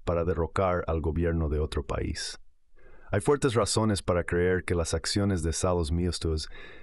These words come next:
llevaron a la destitución del primer ministro de Pakistán, Imran Khan, en abril de dos mil veintidós, seguido de su arresto bajo cargos inventados de corrupción y espionaje, y su condena esta semana a diez años de prisión por el cargo de espionaje.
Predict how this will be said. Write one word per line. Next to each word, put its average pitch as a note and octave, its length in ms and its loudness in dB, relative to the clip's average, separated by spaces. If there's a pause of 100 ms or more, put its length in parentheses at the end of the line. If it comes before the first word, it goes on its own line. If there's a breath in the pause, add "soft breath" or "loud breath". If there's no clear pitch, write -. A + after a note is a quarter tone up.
llevaron G#2+ 420 4
a G#2+ 60 4
la F#2+ 140 2
destitución F#2+ 680 0
del F2 140 0
primer F2 360 0
ministro F#2 500 0
de D#2 100 0
Pakistán, D#2+ 800 -2
Imran E2+ 440 0
Khan, D#2 480 -2 (200)
en E2+ 140 -2
abril F#2+ 340 2
de F2+ 80 2
dos E2 220 0
mil F#2 140 0
veintidós, D#2+ 760 -2
seguido G#2+ 480 2
de G2+ 80 2
su F#2 160 0
arresto F#2 420 2
bajo E2 260 0
cargos F2+ 420 0
inventados D#2+ 640 0
de E2 100 -2
corrupción D#2+ 680 0
y D#2+ 80 0
espionaje, D#2 720 -2 (180)
y G2 100 0
su G2 180 4
condena G#2+ 680 6
esta G2 240 4
semana F#2+ 500 4
a - 80 2
diez G2 320 2
años F#2 300 2
de E2+ 80 2
prisión E2+ 640 0
por D#2+ 160 0
el D#2 140 0
cargo F2 340 2
de D#2 80 0
espionaje. D#2 800 -2